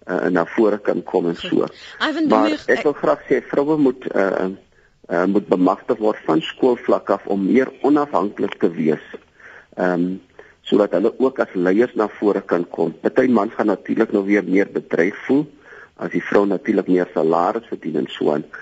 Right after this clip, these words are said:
Speaker 1: Maar die belangrikste is aan die einde van die dag, vroue is die mees kwesbaarste as mans.
Speaker 2: Ivan Kortjie op daar op Krugersdorp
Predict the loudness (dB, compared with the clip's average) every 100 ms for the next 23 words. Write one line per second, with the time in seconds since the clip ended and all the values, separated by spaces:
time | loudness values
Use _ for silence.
0 | -14 -14 -18 _ 0 2 2 2 2 0
1 | -2 -2 -2 0 -2 -4 0 2 2 0
2 | -2 0 -2 0 0 2 2 -2 -4 -2
3 | -4 -2 -2 -2 -2 -4 -4 -4 -6 -4
4 | -4 -4 -8 -14 -20 _ _ -14 -10 -10
5 | -10 -10 -10 -8 -10 -8 -8 -6 -6 -6
6 | -8 -12 -6 -4 -4 -4 -6 -6 -10